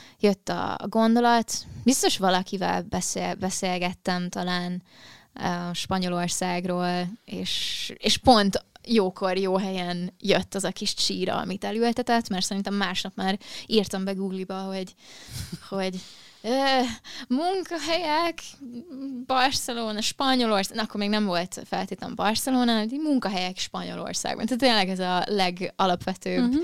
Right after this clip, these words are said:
Speaker 1: öm, hozzáállás, így, így, így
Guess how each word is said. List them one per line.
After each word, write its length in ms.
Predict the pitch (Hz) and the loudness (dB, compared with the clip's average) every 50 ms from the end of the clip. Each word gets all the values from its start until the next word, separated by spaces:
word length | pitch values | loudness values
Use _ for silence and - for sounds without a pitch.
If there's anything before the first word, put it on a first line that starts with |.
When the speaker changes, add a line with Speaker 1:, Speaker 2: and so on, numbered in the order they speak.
| 370 - - - - - - - - - _ | -2 -6 -12 -18 -18 -18 -18 -18 -20 -14 _
Speaker 1:
öm, 340 | - 190 185 180 180 180 180 | -2 -2 0 0 0 -2 0
hozzáállás, 920 | 202 247 254 247 233 196 214 202 196 190 190 185 180 180 185 - - - - | 2 4 4 4 4 4 0 0 0 0 0 0 0 -2 -2 -2 -2 -2 -4
így, 200 | 208 185 - - | -6 -8 -10 -12
így, 320 | - - 196 190 185 - | -10 -8 -8 -8 -8 -8
így 160 | 190 196 180 | -8 -10 -10